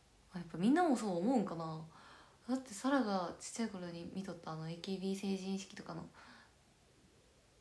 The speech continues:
まゆさんとかを今見たら、この時のまゆさん、サラと同い年なのか、みたいな。っ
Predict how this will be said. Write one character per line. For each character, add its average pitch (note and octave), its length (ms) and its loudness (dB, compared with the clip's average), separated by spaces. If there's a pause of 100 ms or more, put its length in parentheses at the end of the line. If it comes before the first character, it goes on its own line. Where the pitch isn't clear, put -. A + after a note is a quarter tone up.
(200)
ま F3+ 120 -4
ゆ D#3+ 400 -4 (400)
さ F3 80 -12
ん D#3+ 60 -10
と D#3+ 80 -14
か - 160 -10
を E3 400 -6
今 F3 140 -4
見 D#3+ 160 -2
た E3 100 -8
ら、 D#3 180 -4 (920)
こ - 80 -12 (100)
の F4 420 0 (280)
時 D#4+ 260 0
の G3+ 100 4
ま F3 120 0
ゆ F3 180 -4
さ E3 120 -8
ん、 D#3+ 100 -8
サ - 160 -6
ラ A3 80 2
と E3 200 -2
同 G#3 180 8
い B3+ 80 10
年 G3 200 2
な - 80 -4
の D#3 120 -6
か、 - 140 -14 (140)
み F3+ 80 -4
た - 60 -4
い - 40 -8
な。 - 60 -8
っ - 40 -12